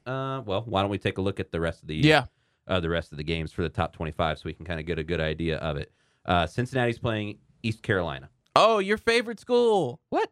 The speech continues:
Speaker 2: <laughs>
Speaker 1: Actually, one of my former football coaches did go to East Carolina. Shout out, Coach Davis. I, I remembered that about you, you little pirate.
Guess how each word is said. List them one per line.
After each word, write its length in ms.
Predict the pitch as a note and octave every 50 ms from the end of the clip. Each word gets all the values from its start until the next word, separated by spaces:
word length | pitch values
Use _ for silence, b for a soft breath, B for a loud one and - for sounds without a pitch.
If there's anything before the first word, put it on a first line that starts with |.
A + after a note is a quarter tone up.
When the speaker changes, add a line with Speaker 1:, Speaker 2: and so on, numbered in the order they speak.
| _ - -
Speaker 2:
<laughs> 960 | - - - - - F3 F3+ - B3+ C4 B3 - C4 - - - C4 -
Speaker 1:
Actually, 380 | - C#4+ - D#3+ G3+ A3+ - G3+
one 160 | F#3 F#3+ F#3+
of 60 | G3+
my 100 | G3 F#3
former 280 | F3 - F#3 F#3 F3 E3+
football 420 | D#3+ - F#3 F3 F3 - D#3+ D3 C#3
coaches 480 | - - D3+ C3+ C3 - C3 B2+ A#2+
did 260 | A#2 A#2+ B2 B2 A#2+ A2+
go 180 | B2+ A#2 A2+
to 140 | A2 A2 -
East 180 | A#2+ A2 G#2 -
Carolina. 420 | - A2 G#2 G2+ G2+ G2+ G2+ F#2+
Shout 240 | F2+ - G#2+ F#2 F2
out, 160 | E2+ F2 -
Coach 200 | - F#2 F2 -
Davis. 300 | - F2+ E2+ E2 E2 D#2+ -
I, 180 | - D#2+ E2 F2+ F#2
I 140 | F#2 F2 F2
remembered 380 | A2+ B2 C3 C3 C3 C3 A#2+ G#2+
that 160 | G#2+ G2+ F#2+
about 360 | F#2 F2+ F#2 F2+ F2+ - -
you, 80 | E2+ F2
you 100 | F2 F2
little 160 | D#2+ D#2+ D2 - _ _ -
pirate. 380 | - F#2+ D#2+ D2+ D#2+ D#2+ -